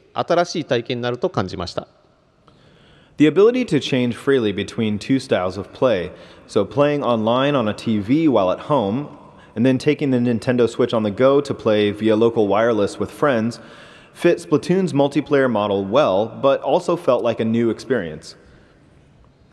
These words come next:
Speaker 1: 一方で、新しいプラットフォームで任天-、あー、スプラトゥーンを作ることにいくつか課題もありました。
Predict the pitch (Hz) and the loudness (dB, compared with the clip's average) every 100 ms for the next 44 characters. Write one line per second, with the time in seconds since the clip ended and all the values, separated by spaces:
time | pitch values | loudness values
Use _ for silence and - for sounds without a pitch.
0 | _ _ _ _ _ _ _ 175 - - | _ _ _ _ _ _ _ -6 0 4
1 | 214 113 - - - - 120 160 156 - | 4 4 -2 -16 -20 -4 0 2 2 0
2 | 131 - 104 - 95 107 95 92 98 - | -6 -2 -2 0 -2 -2 -2 -2 -2 -4
3 | - 120 117 120 113 113 101 87 - 147 | -6 -6 -2 -2 -2 -2 0 -2 -2 -2
4 | 135 143 104 - - 104 - 98 92 123 | -2 -4 -6 -6 -8 -6 -6 -6 -4 -8
5 | - 143 - - - - 120 127 123 107 | -8 -10 -10 -8 -8 -6 -2 0 0 -4
6 | 98 85 - | -6 -10 -14